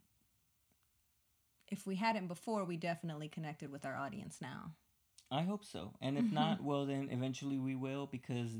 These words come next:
Speaker 2: that is when it is your time.
Speaker 1: Yes. If it's, if you're not listening to this one, you might, you might be listening to a future one. So
Speaker 2: once again, my name is Jimmy.
Speaker 1: And my name is Crystal.
Speaker 2: And you have been listening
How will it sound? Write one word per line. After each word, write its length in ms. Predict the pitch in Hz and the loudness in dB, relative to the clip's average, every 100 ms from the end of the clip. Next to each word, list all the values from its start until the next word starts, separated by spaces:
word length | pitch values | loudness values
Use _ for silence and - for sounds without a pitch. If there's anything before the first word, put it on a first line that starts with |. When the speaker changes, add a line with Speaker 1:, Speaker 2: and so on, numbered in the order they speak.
| 113 | 2
Speaker 2:
that 240 | 123 123 | 4 4
is 220 | 120 117 117 | 2 2 2
when 200 | 117 113 | 2 2
it 140 | 113 | 2
is 180 | 113 104 | 0 0
your 240 | 117 120 | 2 2
time. 520 | 113 117 107 - 113 123 | 0 -2 -2 -4 -8 0
Speaker 1:
Yes. 600 | 220 202 170 - - - | 2 4 2 -2 -6 -6
If 120 | 196 | -2
it's, 180 | 190 - | -2 0
if 140 | 202 175 | 0 2
you're 100 | 202 | 4
not 140 | 220 | 4
listening 400 | 220 220 233 226 | 4 2 2 2
to 100 | 214 | 2
this 300 | 214 220 214 | 0 -2 -2
one, 200 | 233 226 | -2 0
you 80 | 202 | 2
might, 240 | 180 180 - | 0 -2 -2
you 120 | 170 | -2
might 180 | 175 165 | -2 -2
be 80 | 170 | -4
listening 400 | 165 165 170 160 | -4 -4 -4 -4
to 140 | 165 | -4
a 40 | 160 | -8
future 380 | - 151 - | -8 -10 -10
one. 260 | - - 170 | -12 -10 -10
So 360 | 156 - 58 160 - _ _ _ _ _ _ _ _ _ - | -10 -10 -8 -10 -12 _ _ _ _ _ _ _ _ _ -6
Speaker 2:
once 300 | 120 123 123 | -2 -2 0
again, 480 | 120 120 117 113 117 _ _ - - _ _ - | 0 2 2 0 -4 _ _ -20 -20 _ _ 2
my 160 | 123 127 | 6 6
name 200 | 123 113 | 6 4
is 120 | 110 | 0
Jimmy. 380 | 113 110 110 123 _ _ - 285 | 0 2 0 -4 _ _ -14 -8
Speaker 1:
And 520 | 180 170 165 165 165 | -4 -2 -2 -2 -2
my 180 | 160 156 | -4 -2
name 280 | 156 160 160 | -2 -2 -4
is 180 | 160 - | -4 -6
Crystal. 640 | 214 220 - 180 170 196 190 _ - - | -8 -8 -8 -6 -4 -6 -8 _ -18 -2
Speaker 2:
And 320 | 117 120 123 | 2 4 4
you 120 | 135 151 | 2 2
have 220 | 135 120 | 2 2
been 240 | 123 120 | 2 2
listening 460 | 120 120 120 117 | 2 -2 -2 0